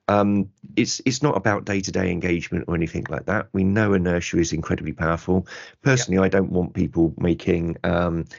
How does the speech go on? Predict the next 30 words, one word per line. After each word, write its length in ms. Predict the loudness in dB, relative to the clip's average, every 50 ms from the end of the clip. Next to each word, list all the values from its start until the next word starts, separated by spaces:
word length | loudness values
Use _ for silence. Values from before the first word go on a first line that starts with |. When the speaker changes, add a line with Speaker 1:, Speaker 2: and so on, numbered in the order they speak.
| -12 -6
Speaker 1:
you 60 | -2 -2
know, 120 | -2 -2 -4 -6 -6
a 40 | -6
high 220 | -2 0 0 0
frequency 540 | 2 0 -2 -2 -2 -2 -4 -4 0 2 2
of 100 | 2 2
in-, 180 | 0 -2 -4 -6 -6 -4
investment 500 | -2 -2 0 0 -2 -2 -2 -4 -4 -2
decisions, 540 | -2 -2 0 0 0 0 -2 -2 -4 -2 -2
you 80 | 0 2
know. 180 | 2 2 0 0
Speaker 2:
Yep. 140 | -4 -8 -8 -8 -12 -18 -20 -20 -4 _
Speaker 1:
Um, 160 | 0 0 0 -2 -8 -14 -20 -20 -20 -20 -20 -20 -20 _ _ -4
but 300 | -2 -2 0 -2 -4 -6 _ _ _ _ _ _
if 100 | -2 -2 -2 -6 _ _ _
there 200 | 2 2 4 2
are, 80 | 0 0 -4 -8 _ _ _ _ _ _
there 120 | 2 2 4
are 100 | 4 2
ways 380 | 2 2 4 4 2 0 -2
that 120 | -4 -6 -2
people 280 | 0 -2 0 0 -2 0
need 220 | 0 0 0 0
to 140 | 0 -2 -2
engage 460 | -2 0 0 0 2 2 0 -2 -2
with 240 | -4 -4 -4 -4 -4
and 180 | -4 -2 0
manage 300 | 0 0 0 0 0 0
their 140 | 0 0 0
pension, 560 | 0 0 -2 -2 -2 -2 -4 -6 -6 -6 -10